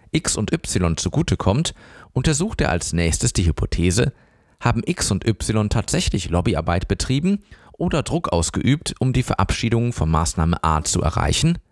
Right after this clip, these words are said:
Kurz gesagt, haben X und Y erkannt, dass sie davon profitieren würden und entsprechend gehandelt?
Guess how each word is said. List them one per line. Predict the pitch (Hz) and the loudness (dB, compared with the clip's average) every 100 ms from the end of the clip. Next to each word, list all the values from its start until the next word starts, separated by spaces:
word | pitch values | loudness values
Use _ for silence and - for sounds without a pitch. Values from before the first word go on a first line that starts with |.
| _ _ _ _ _ _ | _ _ _ _ _ _
Kurz | 95 98 - | 0 0 0
gesagt, | 87 90 120 - - _ _ - | -2 0 0 -2 -10 _ _ -2
haben | 101 110 | 0 2
X | 147 - - | 0 -2 0
und | 98 - | 0 -2
Y | - - 95 90 | -4 -2 0 0
erkannt, | - - 165 98 - | -2 -2 0 -2 -4
dass | - 80 | -2 0
sie | 78 | 0
davon | 73 - 82 | 0 0 0
profitieren | 87 80 87 - 165 120 87 | -2 -2 -2 0 0 0 0
würden | 92 127 160 - - - | 0 0 -2 -4 -12 -4
und | 147 - | -2 0
entsprechend | 87 - 82 90 | 0 0 0 0
gehandelt? | 85 143 - 120 156 - | 0 0 0 0 -2 -4